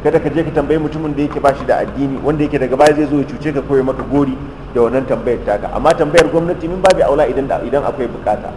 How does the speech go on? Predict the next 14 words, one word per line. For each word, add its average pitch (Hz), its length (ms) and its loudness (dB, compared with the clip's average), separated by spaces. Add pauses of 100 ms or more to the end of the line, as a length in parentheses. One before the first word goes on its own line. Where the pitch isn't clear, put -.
(120)
In 156 100 -4
babu 170 220 6
bukata 147 500 0
shine 151 160 -4
wanda 135 220 -2
yake 127 180 -6
assistance - 380 -10
din 110 100 -10
ba 104 140 -2
shi - 160 -10
da, 90 140 -4 (380)
ba 120 120 0
shi - 100 -10
da 76 80 -6